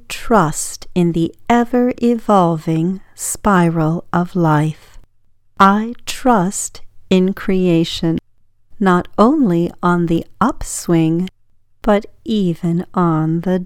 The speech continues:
downturn. All of humanity is united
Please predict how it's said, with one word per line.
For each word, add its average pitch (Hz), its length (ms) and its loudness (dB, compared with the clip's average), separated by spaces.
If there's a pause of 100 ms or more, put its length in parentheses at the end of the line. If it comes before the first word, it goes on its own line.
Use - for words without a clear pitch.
downturn. 160 1000 0 (560)
All 208 640 4 (120)
of 220 200 0
humanity 170 1200 0 (260)
is 180 320 2
united 175 760 0